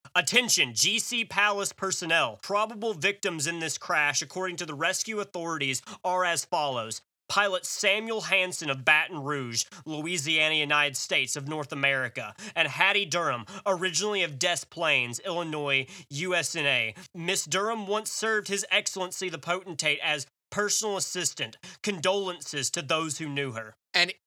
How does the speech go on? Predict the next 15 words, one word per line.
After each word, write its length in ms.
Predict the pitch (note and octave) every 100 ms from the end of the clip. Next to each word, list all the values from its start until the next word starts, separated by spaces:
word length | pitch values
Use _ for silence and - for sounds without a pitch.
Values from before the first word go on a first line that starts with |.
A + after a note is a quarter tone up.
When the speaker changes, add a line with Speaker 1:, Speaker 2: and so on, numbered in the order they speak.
| _ -
Speaker 2:
even 400 | C#4+ C#4 G3+ D#3
Mac 340 | D3 D3+ -
goes, 480 | C3 B2+ A#2+ A2 - _ _ _ -
"Fake." 640 | G3+ G#3+ A3 A3+ A3 G#3+ C#3 - - - _
Speaker 1:
Sounds 380 | - - F3+ E3+
fake, 240 | - F3 D3+
but 100 | D3
all 140 | D3+
right. 240 | D#3 D#3 D#3+
Speaker 2:
"It's 140 | -
fake." 640 | - G3+ G#3 G#3 G3+ - - _ -
And 180 | D#3 D3
says, 280 | D#3 D3+ - D3
"All 100 | C#3+
right, 240 | C#3 B2